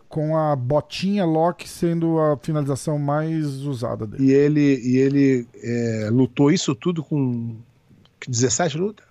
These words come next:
Speaker 1: De kimono, é. Vamos lá,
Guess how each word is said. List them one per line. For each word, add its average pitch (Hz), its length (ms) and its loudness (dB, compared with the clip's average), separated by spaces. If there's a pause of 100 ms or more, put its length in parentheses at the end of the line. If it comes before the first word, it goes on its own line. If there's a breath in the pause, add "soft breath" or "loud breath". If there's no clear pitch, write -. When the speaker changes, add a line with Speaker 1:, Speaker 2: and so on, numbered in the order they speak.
(220)
Speaker 1:
De 107 200 -8
kimono, 120 600 -8
é. 110 140 -8 (2250 soft breath)
Vamos 120 200 -6
lá, 107 140 -12